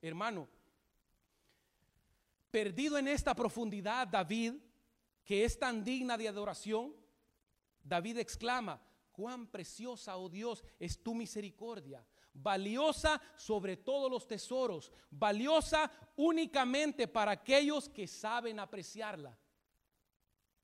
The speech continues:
La casa de Dios en su santuario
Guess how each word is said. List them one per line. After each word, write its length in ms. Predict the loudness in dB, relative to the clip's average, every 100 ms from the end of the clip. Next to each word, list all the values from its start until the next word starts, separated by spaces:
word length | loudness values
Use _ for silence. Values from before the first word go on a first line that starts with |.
| _ _ -10
La 200 | -8 -2
casa 360 | 0 2 0
de 120 | 0 -2
Dios 380 | 4 4 4 -2 -16 -4
en 160 | -2
su 140 | -2 -4
santuario 760 | -2 -2 0 4 4 4 -4